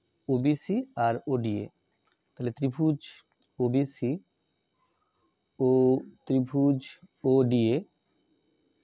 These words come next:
ত্রিভুজ ওবিসি আর ওডিএ,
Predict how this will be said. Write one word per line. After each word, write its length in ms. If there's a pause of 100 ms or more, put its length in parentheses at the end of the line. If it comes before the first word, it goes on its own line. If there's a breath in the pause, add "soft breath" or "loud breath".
(460)
ত্রিভুজ 300 (240)
ওবিসি 360 (120)
আর 80 (340)
ওডিএ, 480